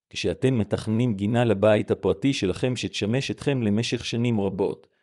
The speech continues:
תהיה המקום בו תארחו משפחה ותחגגו אירועים משמחים,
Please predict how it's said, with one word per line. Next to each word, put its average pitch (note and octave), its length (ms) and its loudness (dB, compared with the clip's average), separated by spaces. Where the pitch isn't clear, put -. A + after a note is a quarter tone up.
תהיה B2 280 4
המקום A#2 440 2
בו A#2 100 4
תארחו A2+ 400 2
משפחה B2+ 580 0
ותחגגו G#2 540 0
אירועים A2+ 360 2
משמחים, G#2+ 640 -2